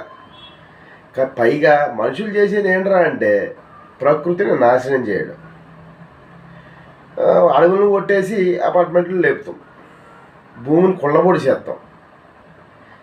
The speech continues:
ఆ, ఫ్యాక్టరీల పేరు చెప్పి వాతావరణాన్ని నాశనం చేసేస్తాం, మతాలు మారి ధర్మాన్ని నాశనం చేసేస్తాం, దేవుళ్ళని దూషిస్తాం. మనుషుల వల్ల ఉపయోగం ఏం లేదు. అందుకనే జరుగుతున్న విపత్తులకి, దరిద్రాలకి, దారుణాలకి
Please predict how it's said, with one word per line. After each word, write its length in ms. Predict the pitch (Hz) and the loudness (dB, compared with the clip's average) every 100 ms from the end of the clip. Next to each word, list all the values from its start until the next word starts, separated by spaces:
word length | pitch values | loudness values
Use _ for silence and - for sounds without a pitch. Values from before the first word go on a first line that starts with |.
| - - - | -20 -20 -2
ఆ, 280 | - 185 175 | 2 4 2
ఫ్యాక్టరీల 520 | 160 160 165 170 202 | 0 0 0 -2 -4
పేరు 220 | 180 190 185 | -2 0 0
చెప్పి 260 | 185 196 | -2 0
వాతావరణాన్ని 680 | 170 151 156 175 175 180 160 | 2 4 4 4 4 2 0
నాశనం 420 | 117 135 147 180 | 0 0 -2 -2
చేసేస్తాం, 460 | 151 123 117 - - - - - - - - - - | -2 -2 -4 -6 -14 -16 -20 -20 -20 -20 -20 -20 -18
మతాలు 460 | 101 117 143 175 185 | -4 0 2 2 2
మారి 240 | 185 180 | 2 0
ధర్మాన్ని 520 | 180 139 135 175 185 180 | 0 0 0 0 0 0
నాశనం 320 | 170 160 175 | 0 0 -2
చేసేస్తాం, 560 | 170 170 165 165 175 151 | 0 0 0 -2 -4 -4
దేవుళ్ళని 360 | 139 165 170 | -2 0 0
దూషిస్తాం. 440 | 151 139 123 - - - - - - - - - - - - - - - - - - - | -2 -8 -10 -10 -14 -18 -20 -20 -20 -20 -20 -20 -20 -20 -20 -20 -20 -20 -20 -20 -20 -6
మనుషుల 300 | 120 156 196 | -2 0 2
వల్ల 220 | 233 233 226 | 2 4 2
ఉపయోగం 520 | 175 185 226 233 226 | 0 -2 0 2 2
ఏం 140 | 214 | 0
లేదు. 280 | 202 208 - - - - - - - - - - - | -2 -2 -8 -16 -20 -20 -20 -20 -20 -20 -20 -20 -12
అందుకనే 720 | 120 156 202 202 151 160 160 | -4 0 2 2 2 0 -2
జరుగుతున్న 640 | 127 127 156 170 175 185 | -6 -4 -4 -4 -2 -2
విపత్తులకి, 880 | 180 139 165 165 175 175 165 180 175 | -2 -2 -4 -2 0 0 -2 -4 -2
దరిద్రాలకి, 760 | 123 135 143 160 165 160 170 | -2 -4 -2 -4 -4 -4 -6
దారుణాలకి 1000 | 165 147 135 160 160 160 147 120 127 127 | -2 0 0 2 0 -2 -6 -6 -6 -8